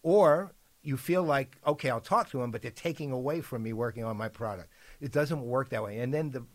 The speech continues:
the second level of problem they have is as they grow, the s-, founder tends to have what has always been called founder syndrome, which is the unwillingness to give up any control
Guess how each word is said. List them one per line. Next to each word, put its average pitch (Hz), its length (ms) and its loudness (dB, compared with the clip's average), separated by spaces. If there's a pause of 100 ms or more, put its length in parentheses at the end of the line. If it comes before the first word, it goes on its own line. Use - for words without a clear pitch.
the 117 140 -6
second 233 580 -8
level 113 360 -4
of 98 180 -10
problem 101 480 -8
they 101 180 -8
have 90 440 -12 (420)
is 123 280 -8
as 143 280 2
they 127 200 -2
grow, 104 640 -6 (400)
the 120 400 -2
s-, - 400 -18 (100)
founder 143 680 2
tends 120 240 -6
to 120 80 -6
have 113 300 -2
what 117 160 -6
has 120 160 -8
always 113 300 -4
been 139 220 -6
called 104 320 -6
founder 110 320 -6
syndrome, 120 480 -6
which 110 180 -6
is 110 180 -8 (240)
the 131 140 -4
unwillingness 123 680 0
to 117 100 -8
give 127 320 -2
up 117 320 0
any 131 300 -2
control 110 640 -4